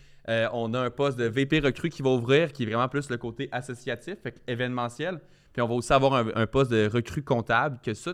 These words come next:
les autres assos, euh, auront pas nécessairement, parce que nous, c'est vraiment de la conformité au niveau du fonds de placement.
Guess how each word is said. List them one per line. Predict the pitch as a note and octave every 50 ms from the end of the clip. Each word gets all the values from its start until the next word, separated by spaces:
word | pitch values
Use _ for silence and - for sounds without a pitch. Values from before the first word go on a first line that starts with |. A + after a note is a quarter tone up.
| - - _ _ -
les | A2 B2+ A#2 A2+ A#2
autres | C#3+ D#3+ F3+ F3 - -
assos, | B2+ B2+ - - D3+ D#3+ E3 - - _ _ _ _ _ _ _ _ _ A2
euh, | A2 G#2+ G#2 G#2 G2+ G2+ G2 G2 G2 G2 - -
auront | - A2+ A2 A2 A#2 A2+
pas | - - - G#3+
nécessairement, | A3 D#3+ - - C3+ - C#3 B2 C3 F#3
parce | F3+ C#3+
que | - C3
nous, | A#2 D3
c'est | - -
vraiment | A2 - C3+
de | C3+
la | A#2 A2+
conformité | - B2 A#2 - A#2+ A2+ A2+ A2 - -
au | D#3+ C3+
niveau | A2+ G#2+ G#2+ B2+ C3 B2
du | - -
fonds | - B2 A#2+
de | A#2+
placement. | A#2 - A#2+ A2 - - C#3 F#3